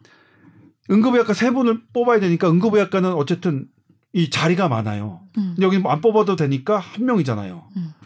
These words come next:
Speaker 1: 자리가 없고 한 명이 삼백육십을 담당하니까
Speaker 2: 음.
Speaker 1: 누가 하겠습니까?
Speaker 2: 음.
Speaker 1: 그러니까 이거 뭐냐면 제도가,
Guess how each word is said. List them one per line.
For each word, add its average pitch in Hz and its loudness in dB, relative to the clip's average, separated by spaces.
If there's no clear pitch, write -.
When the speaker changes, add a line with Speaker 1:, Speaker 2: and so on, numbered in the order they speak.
Speaker 1:
자리가 180 0
없고 190 -4
한 247 -4
명이 247 2
삼백육십을 196 0
담당하니까 131 -4
Speaker 2:
음. 156 -8
Speaker 1:
누가 143 0
하겠습니까? 92 -6
Speaker 2:
음. 165 -8
Speaker 1:
그러니까 240 2
이거 240 2
뭐냐면 220 0
제도가, 196 0